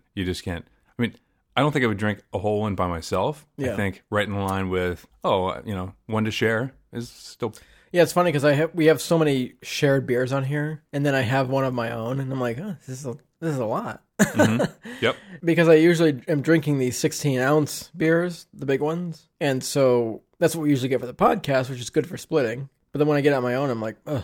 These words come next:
Speaker 2: man, this is too much beer."
Speaker 1: Yeah, it's, um, this isn't just like a all, you know, this is no session. This is not a <laughs> session beer.
Speaker 2: No.
Speaker 1: It came in a four pack, so.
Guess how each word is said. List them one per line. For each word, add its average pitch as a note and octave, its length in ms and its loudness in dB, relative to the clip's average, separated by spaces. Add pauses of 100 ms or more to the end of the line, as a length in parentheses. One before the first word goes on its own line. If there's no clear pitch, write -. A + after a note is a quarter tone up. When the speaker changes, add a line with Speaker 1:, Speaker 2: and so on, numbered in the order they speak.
(220)
Speaker 2:
man, C3 240 -8
this A2 120 -16
is B2+ 100 -20
too A2+ 100 -16
much A#2 180 -16
beer." - 280 -12 (300)
Speaker 1:
Yeah, G2+ 220 2
it's, - 460 -8
um, A#2 580 -12 (300)
this A#2 160 -4
isn't A#2+ 220 2
just G#2+ 180 -4
like G2+ 160 0
a E2+ 280 -2 (280)
all, G2+ 260 2 (100)
you A2+ 100 -2
know, F#2 200 -4
this A#2 160 -4
is A2 140 0
no A2 160 4
session. F2 600 -4
This F#2+ 140 -6
is F#2+ 100 -4
not F#2 160 0
a F2+ 60 0
<laughs> - 100 -10
session B2+ 360 -2
beer. - 280 -6 (200)
Speaker 2:
No. G2 280 -12 (680)
Speaker 1:
It A#2+ 100 -12
came G#3+ 160 2
in A#3 40 4
a F#3+ 60 4
four B2+ 240 2
pack, F2 480 -4 (180)
so. A2 400 -4